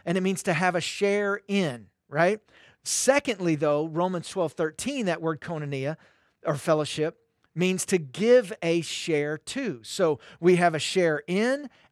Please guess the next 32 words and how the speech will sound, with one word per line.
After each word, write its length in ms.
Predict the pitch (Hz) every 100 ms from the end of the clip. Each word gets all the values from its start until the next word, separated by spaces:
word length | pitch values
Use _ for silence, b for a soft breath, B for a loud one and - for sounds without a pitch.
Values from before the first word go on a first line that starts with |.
| 180
and 180 | 202
we 140 | 226 220
give 240 | 170 196
a 100 | 202
share 420 | 190 - 202 196
to. 400 | 185 - 247 170
So 200 | 113 -
what 120 | 165 190
does 100 | 175
that 140 | 170
mean? 320 | 180 247 156 - B B B _ -
Koinonia 460 | 208 254 240 240
is 180 | 233 147
used 220 | 185 196
about 240 | 160 147 143
twenty 280 | - 214 214
times 300 | 196 196 165
in 60 |
the 60 | 160
New 120 | 175
Testament, 560 | - 180 180 214 233 - _ b b b b 185
and 100 | 180
here's 320 | 147 233 208
what 140 | 220
we 100 | 190
find 380 | 180 202 190 175
out 160 | 185 165
about 200 | 151 -
koinonia. 540 | 175 165 156 175 110 b b b
It's 160 | 170 -
both 300 | 156 170 -
benefit 840 | 127 165 185 233 - 262 294 -